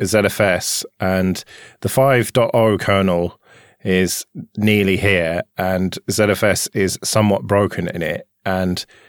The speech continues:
Greg K H doesn't really seem to care very much about it because he thinks basically Z F S was not made for Linux, so it can go and fuck itself.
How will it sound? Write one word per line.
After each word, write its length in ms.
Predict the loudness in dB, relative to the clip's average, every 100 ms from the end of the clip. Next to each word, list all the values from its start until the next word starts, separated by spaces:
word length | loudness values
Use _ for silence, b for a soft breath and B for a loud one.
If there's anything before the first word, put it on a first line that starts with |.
| b 0
Greg 240 | 0 2
K 180 | 0 2 0
H 300 | -2 -6 -8 b b b b b
doesn't 260 | -4 -4 0
really 340 | 2 2 0
seem 240 | 0 -2
to 100 | -2
care 300 | -2 0 0
very 240 | 0 0 -2
much 240 | -4 -6
about 280 | -6 -4 -4
it 260 | -6 -10 _ -16
because 320 | -10 -8 -4
he 420 | -2 -2 -6 -10 -4
thinks 380 | -4 -4 -8
basically 720 | -4 0 0 -4 -4 -2 -2 -4 B B B B B _ -2
Z 140 | 2
F 180 | 2 2
S 320 | 2 2 -2
was 180 | -6 0
not 200 | 0 2
made 260 | 2 2 0
for 100 | -2
Linux, 360 | -2 -2 -4
so 340 | -6 -2 -2 -2
it 160 | -4
can 100 | -6
go 140 | -4 -4
and 100 | -2
fuck 260 | -4 -4
itself. 640 | -8 -8 -8 -10 -14 -16